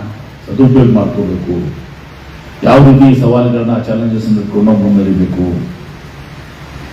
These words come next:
ಈ ಎಲ್ಲವೂ ಕೂಡ ನಮ್ಮ ಮುಂದಿದೆ. ಅಶೋಕ್ ಅವರು ಹೇಳಿದ್ರು, ತದನಂತರ ಶಿವಾನಂದ ತಗಡೂರು ಅವರು ಹೇಳಿದ್ರು.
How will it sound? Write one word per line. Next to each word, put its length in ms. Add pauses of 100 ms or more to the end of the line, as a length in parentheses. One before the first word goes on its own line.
(220)
ಈ 40
ಎಲ್ಲವೂ 340
ಕೂಡ 100 (1040)
ನಮ್ಮ 140
ಮುಂದಿದೆ. 500 (2250)
ಅಶೋಕ್ 360
ಅವರು 100
ಹೇಳಿದ್ರು, 600 (240)
ತದನಂತರ 760
ಶಿವಾನಂದ 320
ತಗಡೂರು 380
ಅವರು 120
ಹೇಳಿದ್ರು. 340